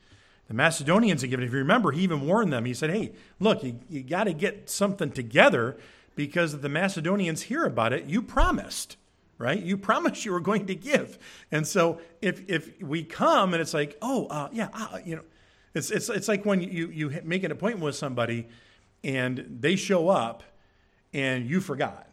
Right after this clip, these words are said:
right? That, that never happens to anybody, right? Or they call and say, "Hey, where are you at? We're at the restaurant." "Oh, uh, yeah, w-, uh, we're on our way." <laughs> Don't lie.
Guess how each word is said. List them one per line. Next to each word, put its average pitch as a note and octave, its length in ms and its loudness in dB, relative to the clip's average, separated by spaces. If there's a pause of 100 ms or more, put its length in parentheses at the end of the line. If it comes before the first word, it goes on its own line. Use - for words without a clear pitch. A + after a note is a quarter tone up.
(580)
right? A#2 180 -6
That, A#2 160 -14
that D#3 120 -2
never C#3+ 200 0
happens A#2 280 -2
to G#2+ 60 -4
anybody, G2 280 -8
right? A2+ 320 -6 (340)
Or D3 140 2
they D3 140 0
call G#3 340 2
and D3 80 -4
say, D#3+ 160 -4
"Hey, G3+ 240 -2
where G#3 160 4
are B3+ 60 2
you G#3+ 160 0
at? C4 200 0
We're G3+ 140 2
at A3+ 100 -2
the G3 60 -4
restaurant." F#3 500 -2 (180)
"Oh, C#4+ 360 4
uh, G3+ 340 4
yeah, E4+ 280 2 (300)
w-, - 220 -10
uh, G#3 260 -2 (120)
we're C4 180 8
on G#4+ 140 8
our G#4+ 120 12
way." G#4+ 340 8 (320)
<laughs> - 1600 -2
Don't D3 200 0
lie. G#2 220 -2